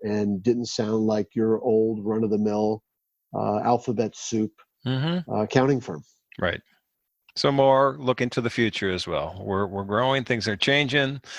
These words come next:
Speaker 2: We don't need to be a A B C C P A firm. We need the name out there. That, um, I did hear there's, there's a story about, about, around the name, the Head and Heart story. Is that anything that,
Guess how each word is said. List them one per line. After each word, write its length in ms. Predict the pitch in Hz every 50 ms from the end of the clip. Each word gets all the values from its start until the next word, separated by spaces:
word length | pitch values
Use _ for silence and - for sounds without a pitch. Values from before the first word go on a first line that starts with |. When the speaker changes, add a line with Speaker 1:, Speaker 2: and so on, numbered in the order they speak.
| - - - - _ -
Speaker 2:
We 160 | - 107 101
don't 200 | 107 110 104 101
need 220 | 110 110 110 110 98
to 60 | 107
be 540 | 95 117 107 104 104 104 104 104 - - - - - - - - - _ _ -
a 160 | - 58 - - -
A 180 | 110 117 113
B 220 | 104 98 107 107 107
C 260 | - - 120 113 110
C 220 | 107 - 117 107
P 180 | - - 110 104
A 140 | 104 107 101
firm. 580 | 90 - - 90 85 87 92 98 104 98 98
We 140 | 92 95 98
need 240 | 95 95 92 92 90
the 80 | 92
name 300 | 90 90 90 90 87 87
out 200 | 87 85 87 -
there. 160 | - 90 85 82
That, 260 | 92 98 - - - - - - - - -
um, 280 | - 127 127 123 139 - _ _ _ _ _ -
I 80 | 143 151
did 240 | 135 143 185 202 175
hear 160 | 175 185 180
there's, 280 | 160 151 139 127 120 -
there's 200 | 135 135 120 110
a 60 | 113
story 560 | - - - - 135 117 123 151 147 143 151
about, 380 | 156 156 143 156 143 151 156 139 - _ _ _
about, 300 | - 147 139 151 147 139 -
around 340 | - 143 147 143 143 143
the 100 | 143 143
name, 480 | 143 143 143 143 143 143 147 143 135 123
the 200 | 113 107 101 95 -
Head 300 | - - - 123 135 139
and 200 | 139 135 127 117
Heart 240 | 107 127 131 151 -
story. 540 | - - - 190 185 180 185 185 185 185 151
Is 200 | 107 110 113 -
that 300 | - 127 131 143 147 143 - _ _ _ _ _ _ 71 -
anything 640 | 160 151 151 160 156 - - 156 151 160 160 156
that, 180 | 147 147 139 143